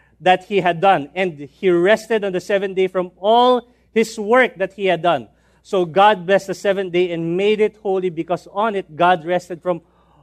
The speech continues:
all his work that he had done in creation. If we're going to look at it, yung word na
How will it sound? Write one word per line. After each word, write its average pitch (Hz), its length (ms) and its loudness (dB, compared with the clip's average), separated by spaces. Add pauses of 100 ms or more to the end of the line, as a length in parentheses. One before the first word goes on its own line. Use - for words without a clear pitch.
(140)
all 262 340 6
his - 460 -6
work 214 360 0 (600)
that 175 220 -2
he 202 200 -8
had 190 180 -2
done 151 320 -2
in 156 320 -6
creation. 139 420 -10
If 123 120 -20
we're 156 120 -6
going 208 220 -2
to 214 80 -4
look 196 160 -4
at 185 140 -2
it, 175 180 -6 (420)
yung 175 380 -2
word 180 300 0
na 175 120 0